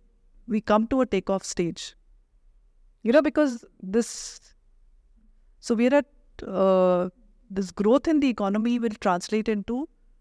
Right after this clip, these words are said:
very sharply rising per capita incomes। Because हमारा अब the fertility rate is now down to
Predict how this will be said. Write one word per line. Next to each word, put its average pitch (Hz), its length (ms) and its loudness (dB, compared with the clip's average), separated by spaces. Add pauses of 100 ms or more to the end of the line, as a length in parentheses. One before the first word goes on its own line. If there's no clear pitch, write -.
(460)
very 269 180 2
sharply 214 540 0
rising 208 360 0
per 185 140 0
capita 170 440 -4
incomes। 160 500 -8 (240)
Because 208 240 -4
हमारा 196 380 -2
अब 269 200 -2 (1300)
the 226 100 -4
fertility 247 560 0
rate 254 220 2
is 240 100 2
now 190 200 0
down 180 320 -4
to - 80 -14